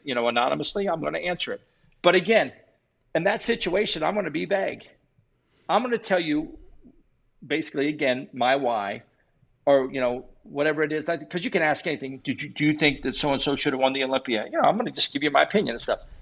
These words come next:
I get a thousand characters, okay, within the app to be able to answer these questions. So at times I gotta take it vague.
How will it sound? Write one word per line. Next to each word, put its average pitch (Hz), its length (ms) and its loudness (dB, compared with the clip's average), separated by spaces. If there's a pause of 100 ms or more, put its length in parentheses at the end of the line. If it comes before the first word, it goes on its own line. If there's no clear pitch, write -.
(220)
I 240 100 8
get 294 140 4
a - 80 4
thousand 208 420 2
characters, 139 800 -6
okay, 135 340 -4
within 135 320 -8
the 135 140 -6
app 127 240 -2
to 113 80 -14
be 127 100 -4
able 113 140 -8
to 123 60 -8
answer 117 280 -10
these 110 160 -6
questions. - 460 -12 (160)
So 381 180 0
at 226 260 2
times 185 300 -2
I 170 60 0
gotta 143 160 -2
take 120 220 -6
it 117 100 -10
vague. 92 260 -10